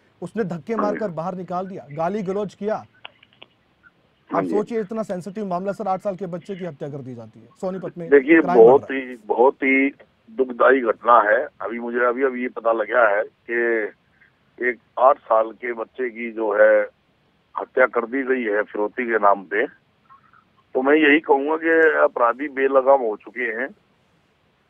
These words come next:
Speaker 2: पुलिस को इसमें संज्ञान लेना चाहिए और उसको सख्ती से पेश आना चाहिए अपराधियों के खिलाफ।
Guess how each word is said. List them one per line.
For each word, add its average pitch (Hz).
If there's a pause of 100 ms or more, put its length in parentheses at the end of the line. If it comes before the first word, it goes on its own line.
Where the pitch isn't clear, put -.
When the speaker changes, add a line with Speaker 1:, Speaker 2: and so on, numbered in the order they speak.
Speaker 2:
पुलिस 151
को 160 (100)
इसमें 147
संज्ञान 135
लेना 143
चाहिए 147
और 131
उसको 139 (220)
सख्ती 170
से 170
पेश 143
आना 131
चाहिए 120
अपराधियों 110
के 104
खिलाफ। 104